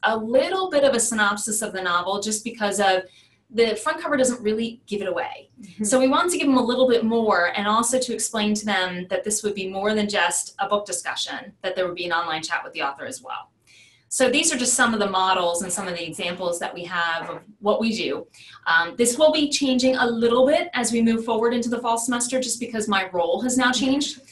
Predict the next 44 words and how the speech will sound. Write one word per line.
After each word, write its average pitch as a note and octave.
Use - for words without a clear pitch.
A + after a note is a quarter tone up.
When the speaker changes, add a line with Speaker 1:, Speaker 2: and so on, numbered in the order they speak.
Speaker 1:
Um, G3+
I G3+
still C4
have A3
that A3+
strategic G#3
grant G3
to A#3
use, -
but G#3+
I'm G#3
also A3+
in A3+
charge G3
of F#3
S -
G G#3
A -
and F#3+
our D#3
planning A3
board F#3+
and E3+
all D#3+
the F3+
clubs C#4+
as D#3+
well. G#3
So F#3
there A#3+
will A#3+
be B3+
a B3+
little C4
bit B3
more G#3+
of G3
an F#3
integration F3+
going A#3
on A#3+
than G3+
was E3+
before. F3